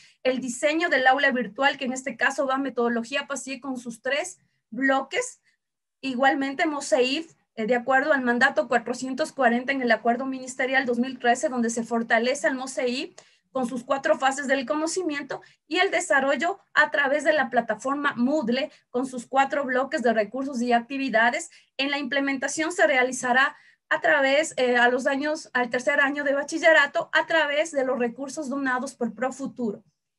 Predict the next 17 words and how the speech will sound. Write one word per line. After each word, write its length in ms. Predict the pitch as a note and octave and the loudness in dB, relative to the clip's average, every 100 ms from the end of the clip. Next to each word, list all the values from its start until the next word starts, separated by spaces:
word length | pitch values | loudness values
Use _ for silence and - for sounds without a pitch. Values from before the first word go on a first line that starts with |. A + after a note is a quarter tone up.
| _ | _
Igualmente, 600 | D4 D4+ D#4+ D4+ D4 D4+ | -4 2 2 2 -4 -4
en 100 | F4 | -2
la 80 | D#4+ | -2
implementación 840 | D4+ C#4 C#4 C4 B3+ C#4 - D4 D#4+ | -2 -4 -4 -4 -8 -10 -8 -6 -6
se 160 | - | -6
lo 140 | D4+ C4 | -4 0
hará 340 | B3+ C4 D#4+ - _ _ - | 0 0 -2 -6 _ _ -12
y 120 | C4+ | -6
se 160 | D#4 | 0
verificará 920 | D4 E4 F4+ D#4+ - B3+ B3 B3+ D4 - _ - | 4 4 2 -6 -6 0 2 2 -2 -8 _ -4
el 300 | B3+ C4+ C#4 | -2 -2 -4
nivel 580 | C4+ C#4 C4+ B3+ C#4+ F#4 A#4+ | -6 -4 -2 0 2 0 -2
de, 480 | A3 A#3+ A#3+ A#3 A3+ | 0 2 4 2 -2
de 200 | G3+ B3+ | 0 2
evaluación, 720 | C4 C#4 C#4 C4+ C4 C4+ C4+ C#4 | 4 2 2 0 -6 -4 -4 -2
el 300 | C#4+ A#3 A3+ | -4 -6 -4
nivel, 520 | A#3 B3+ B3+ B3+ D4 | -4 -4 -4 -2 -2